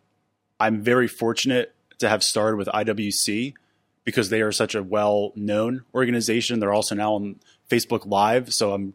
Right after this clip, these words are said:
really joining at a good time. But outside of I W C, like you said, Prospect Pro Wrestling, Black Diamond Wrestling, it's so far been fun,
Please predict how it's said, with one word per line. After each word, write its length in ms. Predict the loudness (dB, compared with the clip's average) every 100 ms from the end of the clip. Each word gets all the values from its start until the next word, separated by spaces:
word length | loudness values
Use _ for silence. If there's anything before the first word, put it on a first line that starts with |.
| -6
really 280 | -4 -2
joining 320 | 0 0 2 0
at 80 |
a 20 | -2
good 240 | -6 -8
time. 400 | -4 -2 -2 -4 -10 _ _ _ _ 0
But 120 | 2
outside 380 | 2 4 6 8
of 80 |
I 120 | 8 6
W 260 | 6 2
C, 220 | 0 2
like 160 | 2 2
you 80 | 0
said, 340 | 0 0 0
Prospect 420 | 4 4 2 -2
Pro 120 | 0 2
Wrestling, 440 | 2 0 0 0
Black 240 | 2 0 2
Diamond 260 | 0 2
Wrestling, 540 | 0 0 0 -2 -2 -6 -16 _ _ _ _ _
it's 160 | -4 -2
so 240 | 4 4
far 320 | 6 6 6
been 420 | 6 4 4 0 -6
fun, 500 | -4 0 0 0 -10